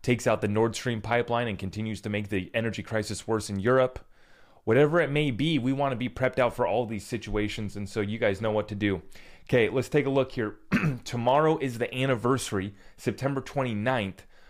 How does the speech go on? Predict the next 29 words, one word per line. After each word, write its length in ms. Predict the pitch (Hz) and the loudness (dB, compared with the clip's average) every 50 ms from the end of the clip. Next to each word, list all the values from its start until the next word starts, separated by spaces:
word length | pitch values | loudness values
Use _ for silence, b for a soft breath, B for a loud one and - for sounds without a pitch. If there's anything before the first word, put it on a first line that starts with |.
| b b b b | b b b b
of 140 | 120 110 | -4 -4
the 60 | 113 107 | -4 -6
two 300 | - - - - 147 151 | -6 -6 -2 0 -2 0
thousand 440 | - 139 123 127 127 - 131 127 - - | 2 2 2 2 0 0 -4 -6 -6 -6
eight 240 | 123 113 110 110 - - _ | -4 -4 -4 -4 -6 -12 _
market 400 | 104 104 101 101 98 - 107 - | -2 0 0 0 0 -2 -10 -10
crash. 460 | - - - 110 101 95 92 95 - | -10 0 2 2 2 2 0 -2 -4
Now, 200 | 107 101 95 87 B B B B B B | -4 -2 -4 -4 B B B B B B
what 120 | - 123 | 0 0
have 80 | 123 104 | 0 0
we 80 | 120 110 | -2 -4
shared 300 | - - 127 113 104 104 | 0 2 2 2 2 2
here 100 | 113 110 | 0 0
with 180 | 110 104 - | 0 -2 -2
you 60 | 113 | -2
guys? 300 | 101 107 104 104 104 87 | 0 2 2 2 2 -2
The 100 | - 104 | -4 -8
same 380 | 101 - - - 117 113 113 90 | -8 -6 -4 -2 -2 -2 -2 -2
deal 280 | 87 107 107 107 110 78 | 0 2 2 2 2 2
in 140 | 95 95 - - | -2 -8 -6 -4
all 280 | - 107 110 117 123 120 | 0 2 4 4 2 2
three 300 | - - - 113 110 107 | -2 -4 -2 0 2 2
of 120 | 101 - | 0 0
the 60 | - | -2
market 340 | 98 98 95 95 110 104 - | -2 0 -2 -2 -2 -4 0
crashes 300 | 113 104 101 98 - - | 0 0 0 0 -4 -4
that 140 | - 101 - | -6 -6 -4
took 200 | - 104 - - | -4 -2 0 2
place 280 | - 104 101 92 - | 2 2 2 0 -4